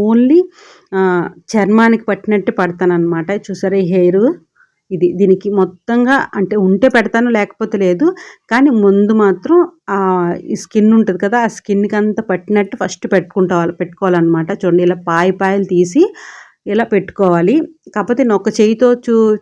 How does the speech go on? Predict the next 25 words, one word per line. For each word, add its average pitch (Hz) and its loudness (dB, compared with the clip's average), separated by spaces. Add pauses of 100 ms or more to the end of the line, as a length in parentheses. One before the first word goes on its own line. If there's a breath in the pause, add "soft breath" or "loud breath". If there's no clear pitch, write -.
(120)
వీడియో 220 2
తీస్తూ 214 -2
ఒక 220 -4
చేయితో 202 -2
రాస్తాను 202 -2
కాబట్టి 196 -2
అంత 190 0 (120)
పర్ఫెక్ట్గా 180 -6
మీకు 190 -4
వీడియో 185 2
చూపించలేకపోతున్నాను. 175 -2 (640 soft breath)
ఎందుకంటే 220 0
వాడికి 190 2
తీయమంటే 208 0
వాడు 190 0
తీయననేసాడు 180 2
అనమాట. 160 -2 (200)
అందుకని 180 0
చెప్పేసి 175 -4 (180)
ఇలా 180 2 (120)
అయితే 185 -4 (120)
పాయి 175 -2
పాయి 180 0
తీసుకొని 185 -2
నీట్‌గా 185 0